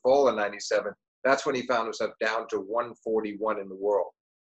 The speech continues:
Uh, that's the period you're mentioning when he went out of the top hundred. And then he worked his way back up nicely in ninety-eight and ninety-nine. He and Sampras played the Wimbledon final in ninety-nine, and Agassi won the French that year. So by the time that,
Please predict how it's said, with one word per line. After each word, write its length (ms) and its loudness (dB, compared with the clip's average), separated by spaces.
Uh, 100 6
that's 320 2
the 100 -4
period 380 0
you're 140 -2
mentioning 440 -6
when 140 -4
he 80 -4
went 180 -2
out 200 2
of 80 -2
the 140 -12
top 200 0
hundred. 300 -2
And 120 -2
then 120 6
he 80 6
worked 260 4
his 120 -4
way 220 6
back 280 2
up 240 2
nicely 380 -2
in 120 -4
ninety-eight 540 0
and 120 -6
ninety-nine. 760 0
He 120 -6
and 80 -10
Sampras 420 -6
played 180 -2
the 100 -12
Wimbledon 400 -6
final 360 -2
in 140 -4
ninety-nine, 580 0
and 100 0
Agassi 400 -2
won 140 0
the 100 -2
French 300 2
that 160 2
year. 140 -6
So 100 -8
by 80 0
the 180 -2
time 340 2
that, 160 2